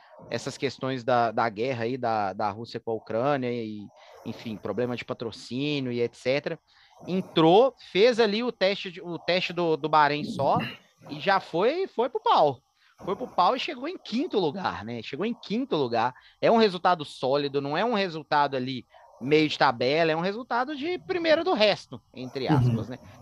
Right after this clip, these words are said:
Speaker 1: Que é onde a Haas tava brigando antes de, antes de piorar. Era
Speaker 2: Sim.
Speaker 1: ali brigando pra ser terceiro, quarto lugar ali no Mundial de Construtores. E me espantou a diferença do Magnussen pro Schumacher.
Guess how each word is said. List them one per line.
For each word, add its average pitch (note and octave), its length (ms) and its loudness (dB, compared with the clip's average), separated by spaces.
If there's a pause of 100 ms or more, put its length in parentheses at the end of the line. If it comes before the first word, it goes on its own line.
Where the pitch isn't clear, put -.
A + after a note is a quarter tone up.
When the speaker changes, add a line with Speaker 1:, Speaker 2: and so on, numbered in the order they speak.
(120)
Speaker 1:
Que E3 60 4
é D3+ 80 8
onde A3+ 280 4
a A#3+ 60 6
Haas G3 240 2
tava G#3 220 2
brigando F#3 600 0
antes G3 360 -2
de, A3+ 500 -4
antes F#3 180 0
de G#3+ 80 -10
piorar. B3+ 460 0 (400)
Era C#3+ 200 2
Speaker 2:
Sim. C#3+ 100 4
Speaker 1:
ali G#3 240 0
brigando G3 420 2
pra A3 140 0
ser G#3+ 420 -2
terceiro, A3 420 -4
quarto G#3 320 -4
lugar F#3+ 340 4
ali F3+ 200 2
no F#3+ 80 -4
Mundial F3+ 380 0
de - 80 -14
Construtores. F3+ 640 -6 (480)
E G3+ 560 -4 (100)
me G3 180 -8
espantou C#4 920 2 (280)
a - 420 -20
diferença G#3+ 640 -2
do A#3+ 140 -6
Magnussen G#3+ 540 -4
pro D4+ 140 -10
Schumacher. D3 520 -2